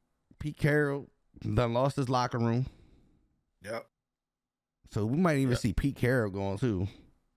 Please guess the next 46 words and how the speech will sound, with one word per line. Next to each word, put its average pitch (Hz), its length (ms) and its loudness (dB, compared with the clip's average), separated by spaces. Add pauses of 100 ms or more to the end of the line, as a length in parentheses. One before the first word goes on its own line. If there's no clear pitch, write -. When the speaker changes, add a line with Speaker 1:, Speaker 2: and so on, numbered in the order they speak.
(1160)
Speaker 2:
Yep. 113 240 -6 (840)
Speaker 1:
They 95 80 -8
Speaker 2:
Yeah, 107 60 -4
Speaker 1:
gotta 127 160 2
do 127 100 4
Speaker 2:
I'm 139 60 6
Speaker 1:
something 143 260 2
Speaker 2:
going, - 40 0
Speaker 1:
out - 60 2
Speaker 2:
I'm 156 60 0
Speaker 1:
there - 100 4
Speaker 2:
going 214 120 2
Speaker 1:
'cause 220 80 4
you 220 40 4
Speaker 2:
Lions. 277 140 4
Speaker 1:
got 131 160 4
all 113 60 0
Speaker 2:
Third 143 180 6
Speaker 1:
that 151 40 4
Speaker 2:
win 151 100 4
of 185 60 0
the 185 80 4
Speaker 1:
talent, 151 220 4
Speaker 2:
season 147 200 -2
right 160 180 -2
here. 160 160 -2
Speaker 1:
all 156 220 4
that 180 200 2
talent 151 380 2
out 131 160 2
there 127 300 2
in 120 180 0
the 113 60 4
receiving 117 440 2
court 113 220 0
and 101 100 -4
can't 117 180 2
get 110 80 2
the 98 40 -4
ball 98 180 2
down 92 140 0
the 92 60 -4
field 98 160 2
to 85 40 -4
score 82 160 -2
touchdowns. - 420 -4